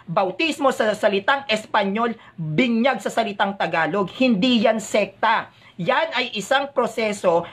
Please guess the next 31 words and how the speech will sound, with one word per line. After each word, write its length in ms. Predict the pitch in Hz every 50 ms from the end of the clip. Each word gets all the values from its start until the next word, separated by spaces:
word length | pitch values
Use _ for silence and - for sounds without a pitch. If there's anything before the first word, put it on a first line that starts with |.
| - -
na 160 | 208 214 214
ginagawa 800 | 208 170 170 185 233 262 302 330 247 269 294 277 269 254 240 233
nating 400 | 240 269 302 320 - 269 262 247
mga 320 | 226 220 214 214 208 -
Kristiyano 560 | 208 196 190 - - 202 180 175 175 175 170 - - - - _
para 320 | - 208 214 214 214 214 214
tayo 400 | - 202 190 185 185 190 190 - -
ay 160 | 180 190 185
mabautismuhan 1200 | 180 180 185 180 170 151 147 180 170 165 165 - - 180 - - - 185 185 175 165 156 151 147 - - - -
sa 160 | - 240 233
pamamagitan 880 | - 226 214 202 196 185 180 175 165 160 247 262 262 - 214 185 180 180 - - -
ng 180 | 202 214 208 202
tubig 400 | - 277 247 214 190 165 180 160 151 - - -
at 160 | 196 185 190 202
ng 160 | 185 185 185 -
Espiritu 640 | 196 196 - - 233 196 175 180 175 - 190 175 175 -
sa 160 | - - 294
panahon 480 | 254 - 247 233 226 208 185 185 190 180
ni 160 | 170 165 -
Kristo. 400 | - 147 127 - - 262 226 - - - -
At 160 | 180 165 -
sa 80 | 208 -
panahon 480 | - 170 165 151 143 190 311 359 349 349
ni 80 | 320
Juan 240 | 269 262 247 233 202
Bautista, 560 | 202 190 190 - 220 196 - - 185 160 156 - - _
meron 400 | - 190 196 214 226 240 254 247
ding 160 | 190 254 226 190
bautismo 640 | 170 208 202 196 - - 330 330 - 285 240 226
na 120 | 214 196 185
tinatawag 680 | - 208 185 190 185 190 208 180 175 165 160 151 151